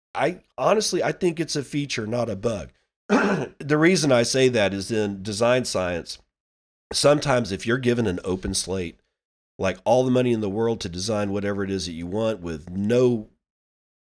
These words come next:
with no parameters, then it's actually a lot harder to build something of value than if you have to work within a system that has walls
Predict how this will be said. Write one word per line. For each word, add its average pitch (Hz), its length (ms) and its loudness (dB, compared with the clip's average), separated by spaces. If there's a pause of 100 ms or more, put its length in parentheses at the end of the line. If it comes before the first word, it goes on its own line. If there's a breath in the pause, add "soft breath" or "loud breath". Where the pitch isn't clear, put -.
(440)
with 120 400 0
no 139 300 8
parameters, 107 760 -2 (540)
then 131 200 4
it's 123 240 0
actually 143 400 0
a 95 80 0
lot 110 540 -2
harder 120 420 0
to - 160 -10
build 113 360 -2
something 87 600 -4
of 90 480 -6
value 101 640 -2
than 95 260 -6
if 104 260 -8
you 110 160 -4
have 110 180 -2
to 110 80 -6
work 104 320 -4
within 98 320 -2
a 87 40 -4
system 107 500 -6
that 90 120 -6
has 95 320 -4
walls 92 600 -2